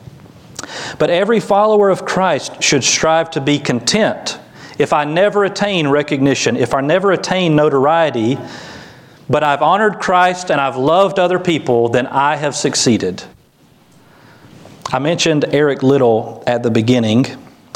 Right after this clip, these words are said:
the guy who ran the four hundred meter and won gold because he wouldn't run on a Sunday. The world knew him for that, uh, for, for winning the victory in Paris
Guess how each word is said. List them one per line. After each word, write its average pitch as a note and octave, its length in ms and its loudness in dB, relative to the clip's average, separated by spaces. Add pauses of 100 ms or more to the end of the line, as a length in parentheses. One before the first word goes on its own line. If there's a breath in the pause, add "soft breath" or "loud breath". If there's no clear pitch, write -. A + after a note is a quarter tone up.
(120)
the - 80 -2
guy A2+ 240 2
who G#2+ 480 0 (640 loud breath)
ran A#2 260 2
the A2 60 0
four A#2 240 2
hundred A2 280 0
meter A2 420 2 (140)
and G#2+ 220 -6
won A2 180 2
gold A2 320 2
because G#2+ 220 0
he G#2 100 2
wouldn't A#2 240 2
run A2 160 2
on G2+ 80 0
a F#2+ 60 -6
Sunday. G#2 520 0 (200)
The A2+ 100 2
world D#3 400 2
knew C3+ 160 4
him A#2 400 2 (680 loud breath)
for A2+ 180 -4
that, - 540 -6 (1000)
uh, A#2+ 440 -4 (320)
for, A2+ 360 2
for A#2 200 0
winning B2 340 4
the A2 100 2
victory A#2+ 460 0
in G#2+ 140 0
Paris A#2 440 0